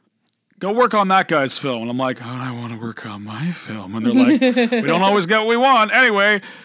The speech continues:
Speaker 1: back to business." And I went, "That's fine." Like, it just, like,
Speaker 2: <laughs>
Speaker 1: wipes tear from my, 'cause none of my things ever got picked.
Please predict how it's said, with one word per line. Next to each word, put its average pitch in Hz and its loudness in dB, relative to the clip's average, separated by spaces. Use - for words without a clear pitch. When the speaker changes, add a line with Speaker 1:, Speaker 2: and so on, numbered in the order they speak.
Speaker 1:
back 190 2
to 196 0
business." 202 2
And 196 0
I 185 2
went, 185 0
"That's - -2
fine." 165 0
Like, 190 0
it 185 0
just, 175 0
like, 202 0
Speaker 2:
<laughs> 269 0
Speaker 1:
wipes 151 0
tear 156 0
from 160 -2
my, 156 -2
'cause 175 -6
none 170 -2
of 180 -2
my 170 -2
things 156 -6
ever 156 -6
got 139 -8
picked. 131 -12